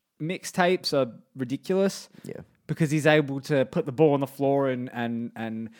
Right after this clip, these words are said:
Speaker 1: not watch <laughs> on defense.
Speaker 2: Yeah, look at
Speaker 1: And,
Speaker 2: this.
Speaker 1: you know, it is what it is.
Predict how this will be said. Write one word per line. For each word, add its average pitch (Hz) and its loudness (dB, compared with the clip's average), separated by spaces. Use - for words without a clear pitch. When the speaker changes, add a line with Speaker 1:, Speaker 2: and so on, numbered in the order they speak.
Speaker 1:
not 131 -2
watch - -2
<laughs> - -8
on - -10
defense. - 0
Speaker 2:
Yeah, - -4
look - -10
at 135 2
Speaker 1:
And, 127 -2
Speaker 2:
this. 131 -10
Speaker 1:
you 143 0
know, 123 0
it 123 0
is 127 -4
what 127 -2
it 123 -2
is. 135 -2